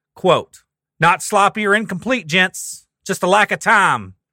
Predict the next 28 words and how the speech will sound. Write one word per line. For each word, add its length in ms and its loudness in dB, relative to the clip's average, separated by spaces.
Got 200 -2
things 340 0
to 80 -10
do." 400 -4
Approximately 720 0
five 320 2
fifteen 420 -2
A 160 2
M 120 -2
Saturday. 640 0
No 160 2
need 200 0
for 140 0
her 140 4
to 60 -6
suffer 360 0
anymore 380 2
at 100 0
the 80 0
hands 300 -2
of 80 -2
this 200 -2
horrible 520 -2
butcher. 520 -6
It 80 0
was 180 -4
quick, 480 0
asleep, 540 -4